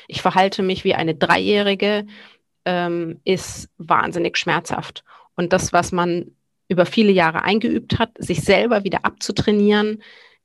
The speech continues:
kostet Kraft, weil du ganz viel scheiterst und weil du dich auch mit ganz vielen, weil du Menschen verlierst. Das ist hart, ähm, weil der Prozess, du musst, musst so viel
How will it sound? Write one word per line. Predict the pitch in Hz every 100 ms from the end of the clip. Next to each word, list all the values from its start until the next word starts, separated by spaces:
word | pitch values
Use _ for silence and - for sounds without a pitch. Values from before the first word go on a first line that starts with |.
| _ _
kostet | - 220 - 233
Kraft, | - 381 - - - - _ _ -
weil | 196 190
du |
ganz | 196 156 165
viel | - 233
scheiterst | - - - - - - - - - - _ -
und | 190 190 - -
weil | 185 180
du | 196 185
dich | 185 -
auch | 165
mit | 180 -
ganz | 175 233
vielen, | - 226 233 202
weil | 196
du | 202 -
Menschen | 208 202 -
verlierst. | - 247 294 294 147 - - - _ _ _
Das | 202 -
ist | - -
hart, | 254 294 - - - _ _ _ -
ähm, | 190 190 185 185 196 -
weil | 180 185 185 190
der | 196
Prozess, | 185 - 202 - 196 226 - - - _ _ _ _ _ _ _ _ _ _ _ _ _
du | 220
musst, | 220 220 - -
musst | 208 208
so | 254
viel | 269 294